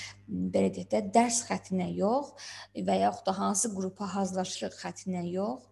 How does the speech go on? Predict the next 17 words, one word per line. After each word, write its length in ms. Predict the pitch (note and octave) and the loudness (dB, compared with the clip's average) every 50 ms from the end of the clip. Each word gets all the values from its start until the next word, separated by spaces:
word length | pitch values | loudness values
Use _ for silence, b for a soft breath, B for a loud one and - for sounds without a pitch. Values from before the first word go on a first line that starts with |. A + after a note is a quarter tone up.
| _ - | _ -4
dör-, 260 | G#3 F#3+ F#3 F#3 - - | -2 -2 -2 -2 -2 -4
biz 220 | F#3+ G3+ G3 - - | -2 -2 -4 -2 -2
anatomiyanı 1080 | G#3 G3+ G3 F#3+ G3 - B3+ D4 D4 C4+ A3 F#3+ E3+ E3 E3+ F3 F#3 G#3 A#3+ C#4+ E4 B B B B B B B B B B _ _ - F#3+ F#3 - _ _ - F#3+ | 0 0 0 0 0 0 0 2 2 2 2 2 0 -2 -2 -2 0 0 -2 -2 -4 B B B B B B B B B B _ _ -14 -14 -14 -14 _ _ -12 -6
həyatımız 640 | - G#3 G#3 G#3 G3 G3 - A#3 B3 B3+ A3+ G3 | -2 0 0 0 0 0 0 0 2 2 0 0
boyunca 380 | - G3 F#3+ F3+ F3+ E3+ G3 G3 | 0 2 2 2 2 2 0 0
istifadə 600 | - F#3+ - - - F#3+ - G3 F3+ F3 F3+ G3+ | 0 -2 -4 -4 -6 -10 -6 -4 -2 0 2 2
edə 120 | G3 F#3 E3+ E3 | 2 0 0 0
bilərik. 480 | E3+ E3+ D#3 D#3 D#3+ F3+ A3 A#3+ A#3+ - | -2 -2 0 2 2 2 2 2 0 2
Buna 160 | G3 G3 G3 | 4 6 6
görə 160 | F#3 F#3 F3 | 6 6 4
də 60 | G3 G3 | 2 2
anatomiyanı 460 | F#3 F3+ F#3 G#3 G#3+ G#3 F#3 F3 E3+ | 0 0 -2 -2 -4 -2 -2 0 0
biraz 180 | F3+ F3 F3 - | 0 0 0 0
daha 160 | F#3+ F#3 F#3 | -2 -2 0
dəqiq 360 | F3+ E3+ E3 F3 F#3 - F#3 | -2 -2 -4 -6 -10 -8 -4
öyrənsək, 680 | F3+ F3+ F3+ E3+ E3 D#3+ E3 - - E3+ D#3+ D#3 D3+ E3+ F3 | -2 -2 -2 -2 -2 -4 -6 -6 -6 -6 -6 -6 -6 -2 -2
yadda 340 | F#3 F#3 F#3 - F#3+ F#3+ | -2 -2 0 -2 -2 -2